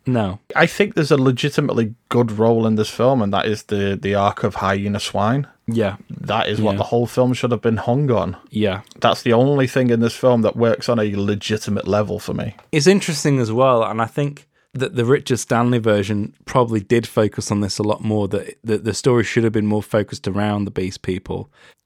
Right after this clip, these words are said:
Speaker 1: And it seemed that way when you got certain cast members talking about their parts, which were downsized later on.
Speaker 2: Yeah,
Speaker 1: That
Speaker 2: massively
Speaker 1: it was
Speaker 2: so.
Speaker 1: going to be more about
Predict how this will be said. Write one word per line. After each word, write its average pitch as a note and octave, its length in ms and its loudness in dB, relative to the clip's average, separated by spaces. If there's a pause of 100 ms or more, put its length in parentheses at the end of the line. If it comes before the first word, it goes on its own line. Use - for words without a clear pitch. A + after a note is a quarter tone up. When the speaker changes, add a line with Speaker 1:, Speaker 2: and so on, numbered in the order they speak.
(140)
Speaker 1:
And G#2+ 100 -4
it A#2+ 160 -4
seemed D3+ 260 4
that C#3 160 2
way G#2+ 200 4
when A2+ 180 0
you A#2 160 -4
got - 140 0
certain B2+ 320 2
cast - 280 -2
members G#2 240 0
talking G#2+ 300 -2
about F#2+ 180 -4
their G2+ 100 -4
parts, G2 380 -2
which - 180 -8
were G2 60 -4
downsized G2 800 -2
later G2 380 -4
on. F#2+ 240 -6 (200)
Speaker 2:
Yeah, G#2+ 180 2
Speaker 1:
That F#2+ 60 -6
Speaker 2:
massively G2+ 460 0
Speaker 1:
it G#2+ 80 -2
was G#2+ 120 0
Speaker 2:
so. - 60 -8
Speaker 1:
going A#2+ 260 4
to - 100 -8
be A2 120 2
more G#2+ 320 2
about G2 460 0